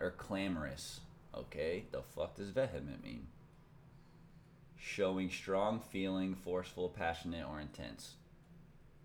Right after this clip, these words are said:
Okay. Accompanied by vociferous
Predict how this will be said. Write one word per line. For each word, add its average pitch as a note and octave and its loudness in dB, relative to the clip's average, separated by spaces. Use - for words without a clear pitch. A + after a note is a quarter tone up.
Okay. C2 -4
Accompanied A2+ 8
by F#2 12
vociferous E2 12